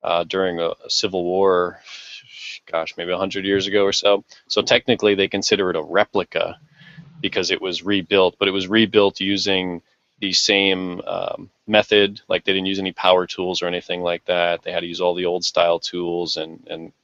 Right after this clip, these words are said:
all the proper, um, materials that would be appropriate for the time.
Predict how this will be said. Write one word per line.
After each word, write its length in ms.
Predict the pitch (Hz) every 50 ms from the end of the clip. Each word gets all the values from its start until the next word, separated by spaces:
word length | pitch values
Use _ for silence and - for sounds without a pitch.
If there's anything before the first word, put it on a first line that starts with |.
| _ -
all 80 | - 82
the 80 | -
proper, 640 | - - - 87 82 - - 87 85 82 82 82 - _ _ _ _ _ _ _ _ _ _ _ _ -
um, 400 | 80 80 78 78 80 80 - - _ _
materials 760 | - - - 110 104 107 107 104 104 104 101 101 - - - -
that 120 | 90 87
would 120 | 87 82
be 140 | - 92 90
appropriate 480 | 82 - - - 87 - - 92 87 -
for 80 | -
the 80 | 87 90
time. 400 | - - 98 101 98 98 101